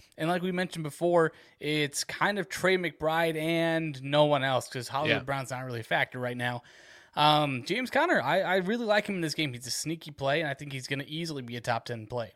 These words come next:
Speaker 2: Conner is so much better as a player than I ever give him credit for.
Speaker 1: Yeah.
Speaker 2: I, like, when I see him, uh, on the opposing team's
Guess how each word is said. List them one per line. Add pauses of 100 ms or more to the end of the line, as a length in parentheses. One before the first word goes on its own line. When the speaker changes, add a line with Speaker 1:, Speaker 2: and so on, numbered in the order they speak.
(1300)
Speaker 2:
Conner
is
so
much
better (240)
as
a
player
than
I
ever
give
him
credit
for. (1000)
Speaker 1:
Yeah.
Speaker 2:
I,
like, (880)
when
I
see
him,
uh, (380)
on (460)
the
opposing
team's